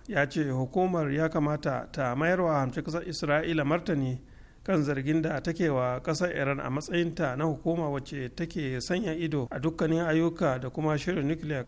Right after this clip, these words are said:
ƙasar Iran. A ranar Juma'a da ta gabata ce dai Firayim Ministan Hamci ƙasar Isra'ila Benjamin Netanyahu ya yi jawabi a taron babban zauren Majalisar Ɗinkin Duniya karo na saba'in da takwas, inda ya mai da mafi yawan jawabinsa kan zargin ƙasar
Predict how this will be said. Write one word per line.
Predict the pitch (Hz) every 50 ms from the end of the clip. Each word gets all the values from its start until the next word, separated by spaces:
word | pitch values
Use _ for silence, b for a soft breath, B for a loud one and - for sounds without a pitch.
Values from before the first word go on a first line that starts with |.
| -
ƙasar | - 175 - - 156 160 156
Iran. | 143 135 131 131 127 123 123 123 120 - - B B B -
A | - 147 143
ranar | 156 170 185 190
Juma'a | 185 208 247 254 220 220 180
da | 170
ta | - 202
gabata | 190 175 160 156 170 175 190 -
ce | - - 170
dai | 160 175 165
Firayim | 175 165 160 175 180
Ministan | 170 160 170 - - 156
Hamci | 143 131 127 123
ƙasar | - - 160 180 - 190
Isra'ila | 160 - - 156 147 143 156 - 160 147 139 131 127 - 135 -
Benjamin | 143 160 180 190 170 165 156 151 135
Netanyahu | 143 160 156 165 151 139 135 135 131 135 135 131 127 131 - - - - B B B B -
ya | - - 131 135 147
yi | 156 139
jawabi | 143 147 139 147 151 139 143 151 147 139 135 135 -
a | - 135 135 135 131 127
taron | - 139 127 131 151 156 156
babban | 151 - 214 196
zauren | 147 151 160 160 156
Majalisar | 147 139 135 135 151 151 170 -
Ɗinkin | - 185 170 - 175 147 135
Duniya | 143 151 156 156 147 135
karo | - 160 156
na | 147 151
saba'in | 151 - 160 147 139 143 160 160
da | 147
takwas, | - 160 147 - 180 196 - - - - - - - b b b b b b b b - -
inda | - 143 147 147 143 143 135 127 123 127 131 -
ya | 175 151 139 143
mai | 151 156 151 156
da | 147 147 139 131 123 120 120 123
mafi | 127 147 160 160 - 160 135 131 143
yawan | 165 170 160 160 139
jawabinsa | 143 135 139 143 143 143 135 123 - 143 135 - - -
kan | - 156 151 139
zargin | 135 139 123 120 131 151 156
ƙasar | 170 156 - 175